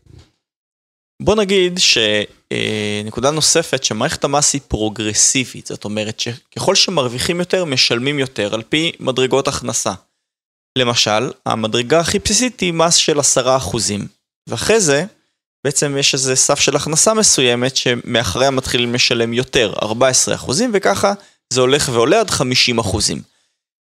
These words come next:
אנחנו לא רוצים רגע לב-, אנחנו לא רוצים לבלבל יותר מדי עם המספרים, אבל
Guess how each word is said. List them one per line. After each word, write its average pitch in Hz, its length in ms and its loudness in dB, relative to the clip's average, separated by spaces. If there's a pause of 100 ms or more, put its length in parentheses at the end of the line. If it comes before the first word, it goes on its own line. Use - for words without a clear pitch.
(160)
אנחנו 208 100 4
לא 262 40 6
רוצים 247 320 4
רגע 190 240 4
לב-, 143 320 2
אנחנו 135 200 2
לא 208 60 6
רוצים 233 280 0
לבלבל 156 380 4
יותר 139 240 2
מדי 120 260 2
עם 117 100 0
המספרים, 175 600 2
אבל 165 320 2